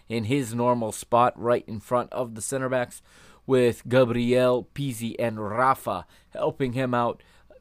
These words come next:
Taarabt would play as a, as a link between the midfield and Haris Seferovic, the striker, the reigning Golden Boot winner in Portuguese football. Um,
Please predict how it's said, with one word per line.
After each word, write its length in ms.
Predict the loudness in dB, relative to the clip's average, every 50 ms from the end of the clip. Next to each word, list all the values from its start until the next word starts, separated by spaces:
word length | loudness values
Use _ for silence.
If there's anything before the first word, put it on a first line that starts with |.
| _ _
Taarabt 520 | -2 0 2 2 4 4 2 2 0 -4
would 260 | -4 -2 -2 -2 -4 -6
play 400 | -4 0 2 2 4 4 2 2
as 420 | 0 0 2 2 2 0 -2 -4 -4
a, 480 | -2 0 2 2 2 0 0 -2 -4 -8 -14 _ _ _ _ _ _ _ _ _ _ _ _ _
as 180 | -8 -8 -4 -4
a 80 | -4 -4
link 460 | -4 -4 -2 -2 -4 -4 -8 -10 -8
between 600 | -8 -8 -8 -8 -10 -8 -6 -4 -4 -4 -4 -4
the 80 | -4 -2
midfield 600 | 0 0 0 -2 -2 -2 0 0 0 0 -2 -6 -12 -20 -20 -20 -20 _ _ _ _
and 480 | -6 -4 -2 -2 -2 -2 -4 -6 -10 -14 -20 _ _
Haris 480 | -12 -6 -4 -2 -2 -2 -4 -6 -10 -14 _
Seferovic, 880 | -14 -10 -6 -4 -4 -2 0 0 2 2 2 0 0 -2 -4 -8 -12 -10
the 120 | -10 -10
striker, 500 | -8 -2 0 2 2 2 0 0 -2 -2
the 280 | -2 -4 -6 -4 -4 -4 -6 -8
reigning 400 | -8 -6 -4 -4 -4 -6 -8 -10 -12 _ -20 -20 -20 -20 _ _
Golden 400 | 4 4 4 4 2 -2 -2 -2
Boot 200 | -2 -2 -2 -2
winner 280 | -2 -4 -4 -4 -4
in 320 | -6 -4 -4 -4 -4 -6 -6
Portuguese 560 | -4 -2 -2 -2 -4 -6 -8 -8 -8 -8 -8
football. 560 | -4 -4 -4 -4 -2 -4 -2 -2 -2 -4 -6 -12 -20 -20 -20 -20 -20 -20 -20 _ -6
Um, 580 | -4 -2 0 0 0 -2 -2 -4 -8 -12 -16